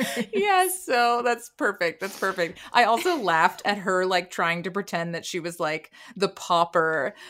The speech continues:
to, like, Boss Cube at the end of it. She was like, "Oh, you know, I just didn't have enough money. So, of course, Richie,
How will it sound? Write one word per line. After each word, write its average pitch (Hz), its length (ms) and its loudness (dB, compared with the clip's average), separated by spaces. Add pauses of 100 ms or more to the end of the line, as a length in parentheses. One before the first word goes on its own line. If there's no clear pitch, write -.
(120)
to, 226 140 0
like, 165 360 2
Boss 170 500 2
Cube 165 640 0
at 180 140 0
the 175 160 0
end 170 160 -4
of 160 80 -6
it. 160 140 0
She - 160 -2
was 196 120 2
like, 185 220 2
"Oh, 202 300 6
you 202 120 0
know, 196 160 4
I 196 100 4
just 208 260 -6
didn't 208 240 -2
have 226 180 2
enough 247 300 0
money. 240 480 0 (160)
So, 208 240 2
of 208 100 -4
course, 233 320 -4
Richie, 233 560 -4